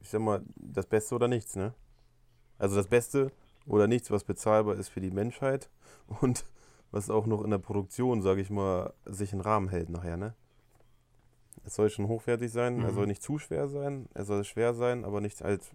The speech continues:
Speaker 1: so das Mittelding so. Du, ich will, dass du den anziehst und sagst so, „Oh, der ist aber schön.“ Der sitzt gut, der ist bequem, der fühlt sich gut an.
Speaker 2: Mhm.
Speaker 1: So, das, das wird das Ziel werden, aber mal gucken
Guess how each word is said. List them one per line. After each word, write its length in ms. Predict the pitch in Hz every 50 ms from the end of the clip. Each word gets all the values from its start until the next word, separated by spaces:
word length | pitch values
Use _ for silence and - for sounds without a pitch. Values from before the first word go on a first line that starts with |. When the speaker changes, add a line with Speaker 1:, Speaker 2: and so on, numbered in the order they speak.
| - - - - -
Speaker 1:
so 80 | - 104
das 160 | 95 92 87 110
Mittelding 400 | 113 104 98 85 87 85 85 82
so. 200 | 85 85 85 87 - - - - - -
Du, 120 | 104 104 101 85 - 82 78 71 -
ich 140 | - 110 110
will, 100 | 147 156
dass 160 | 151 143 143
du 60 | -
den 100 | 117 113
anziehst 360 | 101 120 143 - - 131 120 120
und 80 | 113
sagst 220 | 101 110 110 - -
so, 80 | -
„Oh, 140 | - 101 98
der 100 | 90 92
ist 60 | 98
aber 120 | 104 95 90
schön.“ 260 | - - 92 92 - - _ _ _ _ _ _ _ _ _ _ _ _ - -
Der 100 | 95 95
sitzt 220 | 120 139 - -
gut, 220 | - 151 151 139
der 80 | 117 110
ist 80 | - -
bequem, 460 | - 107 - - 123 127 139 156 165 165 - _ - - - -
der 80 | - -
fühlt 200 | - - 127 113
sich 160 | - 107 101
gut 180 | - - 98 95
an. 240 | - 117 131 143 143
Speaker 2:
Mhm. 180 | 123 117 113 143 - - - _ _ _ _ _ _ _ _ _ _ _ _ _ _ _ _ _ _ _ _ _ _ -
Speaker 1:
So, 100 | - 101
das, 320 | 101 113 110 - - - - -
das 300 | - - - 107 - -
wird 100 | - -
das 120 | 107 -
Ziel 260 | - - 113 101 90 87
werden, 220 | 90 90 87 90
aber 220 | 87 87 90 90
mal 120 | 90 90 87
gucken 320 | - - 90 - 101 95